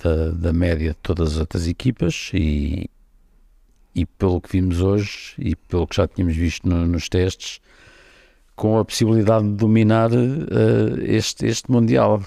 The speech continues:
E aquilo que assistimos na corrida de hoje é, é merecedor de todos os elogios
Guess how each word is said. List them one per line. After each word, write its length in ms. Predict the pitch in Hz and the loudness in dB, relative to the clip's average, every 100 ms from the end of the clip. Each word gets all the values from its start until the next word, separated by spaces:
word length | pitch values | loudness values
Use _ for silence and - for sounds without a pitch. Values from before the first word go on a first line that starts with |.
| - | -2
E 540 | 85 78 71 69 67 | -2 0 -2 -4 -4
aquilo 220 | 73 - 78 | -4 -4 -4
que 100 | 85 | -4
assistimos 680 | - - 87 78 - - 90 | -4 -4 -2 -2 -6 -8 -4
na 220 | 87 85 | -2 -2
corrida 380 | - 90 85 90 | -4 -4 -2 0
de 80 | |
hoje 500 | 92 101 107 110 - - | 2 0 -2 -6 -12 -8
é, 360 | - 90 85 85 85 85 85 85 - _ _ _ _ _ _ _ - | -2 0 2 0 0 0 -2 -6 -12 _ _ _ _ _ _ _ -4
é 140 | 98 | 0
merecedor 640 | 95 90 - - 104 98 80 | 2 0 -4 -2 0 2 0
de 500 | 78 - 82 - - | -4 -10 -18 -18 -6
todos 260 | 107 98 80 | 0 0 0
os 140 | 82 | 0
elogios 840 | 87 87 82 82 92 85 - - | 0 0 0 0 0 0 -4 -10